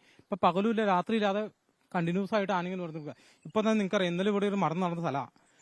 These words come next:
ആ ചേച്ചിയുടെ മരണത്തിൽ സർക്കാർ ധനസഹായം ചെയ്തു. പക്ഷേ അതേ സമയം തന്നെ നമ്മൾ വേറെ കാര്യം കൂടി ചിന്തിക്കണം. ഇത് ഇന്നലെ, ആ, എട്ട് മണിക്കാണ് ആ മരണം നടക്കണേ. ഇന്നിപ്പോ ഈ സ്കൂൾ കുട്ടികൾ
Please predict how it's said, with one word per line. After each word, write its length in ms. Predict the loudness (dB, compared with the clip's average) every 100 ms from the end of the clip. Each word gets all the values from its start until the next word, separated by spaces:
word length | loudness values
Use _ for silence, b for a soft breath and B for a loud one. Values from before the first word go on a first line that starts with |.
| b b
ആ 100 | -2
ചേച്ചിയുടെ 540 | 0 -2 -2 -2 -2 -4
മരണത്തിൽ 380 | -6 -6 -6 -6
സർക്കാർ 560 | -6 -4 -4 -4 -4
ധനസഹായം 440 | -2 -2 -2 -2 -2
ചെയ്തു. 200 | -4 -6
പക്ഷേ 140 | -10 -8
അതേ 240 | -6 -6
സമയം 300 | -6 -8 -8
തന്നെ 120 | -8
നമ്മൾ 180 | -6 -6
വേറെ 260 | -2 -2 0
കാര്യം 200 | -2 -4
കൂടി 100 | -6
ചിന്തിക്കണം. 380 | -8 -10 -12 -14 _ b b b
ഇത് 80 | -4
ഇന്നലെ, 360 | 0 2 2 0
ആ, 300 | -2 -2 0
എട്ട് 280 | -2 -2 -2
മണിക്കാണ് 340 | 0 0 0
ആ 60 | 0
മരണം 240 | -2 -4
നടക്കണേ. 260 | -6 -8 -12 -8
ഇന്നിപ്പോ 300 | -4 -2 -2
ഈ 120 | -2
സ്കൂൾ 280 | -4 _ -8
കുട്ടികൾ 460 | -6 -4 0 0